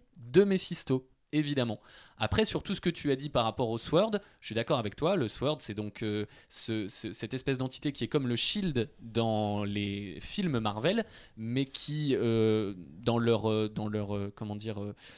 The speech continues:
euh, dans leur domaine d'action, s'occupe plus de, de, des menaces cosmiques. Je suis d'accord avec toi, ils interviennent, mais pour moi, ils ne sont pas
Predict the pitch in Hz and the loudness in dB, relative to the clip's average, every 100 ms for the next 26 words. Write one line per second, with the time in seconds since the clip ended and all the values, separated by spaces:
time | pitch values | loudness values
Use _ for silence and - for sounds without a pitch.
0 | - - 98 95 95 98 104 101 107 123 | -16 -8 -6 -6 -8 -10 -4 0 4 6
1 | 165 160 139 - - 185 220 147 127 139 | 6 4 0 0 0 0 -2 -2 -4 -6
2 | - 170 196 - 127 127 120 113 113 110 | -4 -4 -2 -4 0 2 2 0 -2 0
3 | 117 127 165 185 - - 151 - 131 185 | 0 0 0 0 -4 0 0 0 -2 -2
4 | - - - - 113 139 214 165 135 - | -4 -14 -18 -12 -2 0 2 2 2 0
5 | 117 160 160 151 139 131 120 185 151 127 | -2 -2 -2 0 0 0 0 0 0 0
6 | 139 143 190 156 135 - 143 175 170 | -2 0 0 0 -2 -2 -2 -2 -4